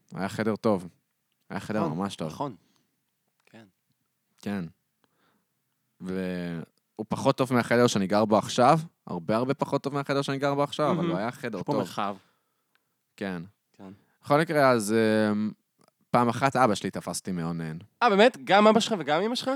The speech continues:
Speaker 1: כן.
Speaker 2: וואו.
Speaker 1: וכשאבא שלי תפס אותי מאונן,
Speaker 2: אתה באמת צריך מפתח.
Speaker 1: היה לו מבט מבועת, והוא ברח, והוא יצא החוצה, ומאז לא דיברנו על זה, כמו שגברים צריכים לעשות.
Speaker 2: <laughs> כן, זה גברים, אתה מבין?
Speaker 1: כמו שגברים עושים.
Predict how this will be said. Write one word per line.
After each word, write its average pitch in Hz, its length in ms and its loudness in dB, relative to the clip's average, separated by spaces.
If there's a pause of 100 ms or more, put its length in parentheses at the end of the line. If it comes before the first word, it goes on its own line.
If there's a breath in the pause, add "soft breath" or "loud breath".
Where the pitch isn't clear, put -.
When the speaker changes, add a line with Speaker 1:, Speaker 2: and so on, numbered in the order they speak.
(140)
Speaker 1:
כן. 113 300 0 (720)
Speaker 2:
וואו. 104 300 -4 (200)
Speaker 1:
וכשאבא 165 480 4
שלי 185 120 0
תפס 107 300 -2
אותי 110 120 -6
מאונן, 95 520 -4
Speaker 2:
אתה - 300 -16 (100)
באמת 110 120 -10
צריך 139 200 -10
מפתח. 127 520 -6
Speaker 1:
היה 113 180 0
לו 135 120 6 (100)
מבט 107 340 0 (220)
מבועת, 107 800 -4 (200)
והוא 95 200 -4
ברח, 98 380 -6 (160)
והוא 95 420 -4
יצא 95 280 -8
החוצה, 135 520 -4
ומאז 98 500 -4
לא 101 80 -8
דיברנו 92 380 -6
על 85 100 -8
זה, 90 120 -10
כמו 101 160 -10
שגברים 95 480 -6
צריכים - 340 -4
לעשות. - 500 -4
Speaker 2:
<laughs> 226 100 -8
כן, 233 220 4
זה 180 180 8
גברים, 202 420 6
אתה 117 140 -6
מבין? 135 300 0 (160)
Speaker 1:
כמו 135 140 -2
שגברים 120 380 -2
עושים. 127 440 -4